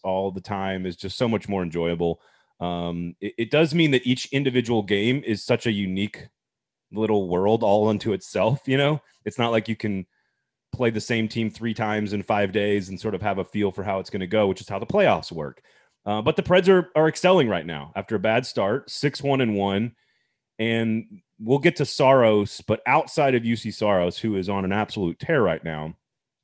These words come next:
we'll get to his numbers in a second. Can you give me a through line? Can you give me a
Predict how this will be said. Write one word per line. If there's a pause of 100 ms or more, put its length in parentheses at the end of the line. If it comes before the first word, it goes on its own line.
(200)
we'll
get
to
his
numbers
in
a
second.
Can
you
give
me
a
through
line? (180)
Can
you
give
me
a